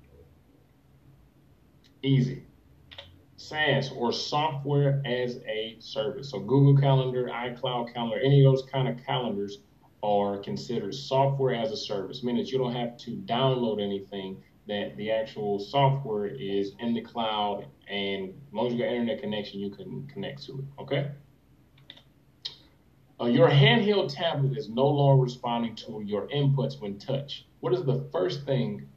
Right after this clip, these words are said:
you should check? The first thing. Easy,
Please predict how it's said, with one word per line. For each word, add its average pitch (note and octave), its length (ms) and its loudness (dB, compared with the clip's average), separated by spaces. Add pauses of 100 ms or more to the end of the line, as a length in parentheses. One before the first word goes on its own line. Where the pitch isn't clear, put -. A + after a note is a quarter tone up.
(160)
you A#2 100 -6
should - 180 -8
check? - 260 -12 (220)
The - 160 -20
first C#3 360 4
thing. - 180 -12 (3500)
Easy, G#2 320 -4